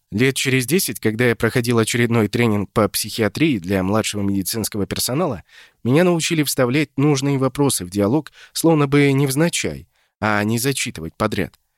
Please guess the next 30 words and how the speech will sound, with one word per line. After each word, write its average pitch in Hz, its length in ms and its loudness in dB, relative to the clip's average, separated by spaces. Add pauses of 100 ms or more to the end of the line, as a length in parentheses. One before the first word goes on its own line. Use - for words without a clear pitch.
(160)
Я 120 300 0
не 131 180 2
знал 147 280 0
этого, 92 240 -8
когда 110 280 -2
разговаривал 110 640 2
с - 80 -4
Фридой 107 340 -2
о 107 40 2
Мангусте, 117 600 -4 (800)
но 156 160 4
послушался 123 720 -4
интуиции. 113 840 -6 (760)
Потом, 175 300 2
когда 131 260 0
я 131 60 2
докладывал 123 500 2
об 120 140 2
этом 123 200 2
случае 127 400 -2
доктору 120 380 -2
Портеру, 113 480 0
мне 117 320 -2
удалось 135 460 0
соотнести 123 580 -2
рассказы 113 480 0
Фриды 139 400 -2 (220)
с - 120 -4
реальными 123 420 2
симптомами. 110 640 -6